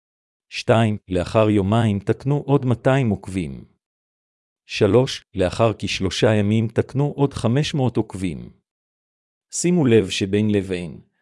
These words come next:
עליכם להעלות סרטונים מעניינים שיגרמו לעוקבים שלכם לחשוב שהם אלו שהביאו אליכם את העוקבים החדשים. לסיום.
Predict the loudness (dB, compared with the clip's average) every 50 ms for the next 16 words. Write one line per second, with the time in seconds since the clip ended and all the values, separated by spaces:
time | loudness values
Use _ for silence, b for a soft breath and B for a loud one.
0 | _ _ -10 -6 -6 -4 -2 0 0 0 2 2 2 2 4 2 0 0 -2 -2
1 | -2 -2 -2 0 0 0 0 0 0 0 0 0 0 0 0 0 0 -2 -4 -2
2 | -2 -4 -2 -2 -2 -2 0 0 2 4 4 4 2 0 -4 -4 -2 -2 -2 -2
3 | -4 -4 -4 -4 -4 -4 -4 -2 -2 -4 -4 -4 -2 0 0 0 0 -2 -2 -2
4 | 0 0 0 0 -2 -2 0 0 -2 0 2 2 2 2 2 0 2 2 2 2
5 | 2 0 -2 -2 -4 -2 -2 0 2 2 0 0 -2 -4 -4 -2 -2 -2 -4 -4
6 | -4 -4 -4 -6 -6 -8 -10 -12 -12 -16 -18 _ _ _ _ _ _ _ _ _
7 | _ _ _ _ _ _ _ _ _ _ _ -4 -4 -2 -2 0 0 0 0 -2
8 | -2 -4 -8 -14 -16 _